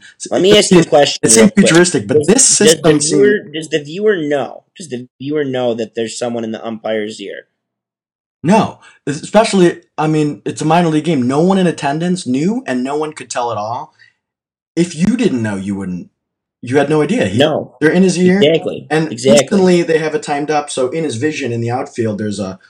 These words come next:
Speaker 2: there's a light that as soon as the computer, even before the guy in his ear can say strike, picks up a strike, it flashes right. So you've got that and the guy in the ear, strike one, and nothing lights up for,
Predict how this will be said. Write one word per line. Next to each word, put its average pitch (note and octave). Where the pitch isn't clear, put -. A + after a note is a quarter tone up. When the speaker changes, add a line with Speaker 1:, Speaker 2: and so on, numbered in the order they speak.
Speaker 2:
there's A#2+
a A2+
light A#2
that A2
as A#2+
soon G3
as D3+
the B2+
computer, C3
even C#3+
before C3+
the G#2+
guy A#2
in A#2+
his F#2+
ear C3+
can G2+
say F2
strike, -
picks E3
up B2+
a A#2+
strike, C3
it A#2+
flashes B2
right. A2
So -
you've A#2
got A2+
that D#3+
and E3
the D#3+
guy D3+
in D3
the C3+
ear, B2
strike D3
one, D3+
and A#2+
nothing B2
lights C3
up C#3
for, B2+